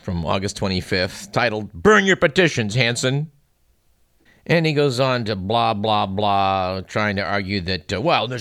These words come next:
must be a connection between Hansen's effort that he paid for and stop, saying there are plenty of people in Sacramento who don't believe that stop has had no contact or coordination with Hansen.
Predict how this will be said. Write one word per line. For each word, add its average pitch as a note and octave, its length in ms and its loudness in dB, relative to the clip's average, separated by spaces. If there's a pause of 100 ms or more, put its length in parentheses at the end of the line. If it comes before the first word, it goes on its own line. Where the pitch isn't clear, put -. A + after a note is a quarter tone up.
must C3+ 180 -4
be A2+ 100 -4
a G2+ 40 -8
connection A#2 340 -2
between G#2+ 320 -2
Hansen's A2+ 600 -2
effort G#2+ 320 -2
that F#2 100 -6
he F2+ 80 -6
paid A2 300 -4
for G#2+ 200 -2
and E2+ 140 -4
stop, - 540 -2 (560)
saying A2+ 260 0
there G#2+ 160 0
are F2 40 -4 (140)
plenty F#3+ 240 2
of D3 120 -2
people C3 240 0
in A2+ 60 -4
Sacramento B2 440 0
who G2+ 80 -4
don't B2 180 -2
believe A#2 260 -2
that F#2+ 100 -8
stop A#2 420 0 (120)
has A2 160 -4
had A2 180 0
no B2+ 160 0
contact A#2+ 520 -2
or G2 60 -6
coordination A2 640 -2
with G2 100 0
Hansen. D#2+ 560 -4